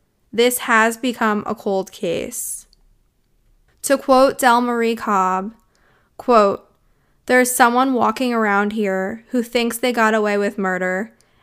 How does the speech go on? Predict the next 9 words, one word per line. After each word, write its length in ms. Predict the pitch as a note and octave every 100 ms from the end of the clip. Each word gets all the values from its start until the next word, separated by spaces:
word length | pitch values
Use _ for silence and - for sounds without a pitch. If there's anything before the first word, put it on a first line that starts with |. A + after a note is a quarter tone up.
| _
and 160 | A#3 A#3+
we 100 | A#3
can't 420 | - A3+ A3 -
let 280 | G#3 G3 -
them 360 | F3+ F#3 A3
get 160 | A3+ F#3+
away 260 | F3 F#3 -
with 220 | - G3+
murder." 560 | F#3 - A2+ - -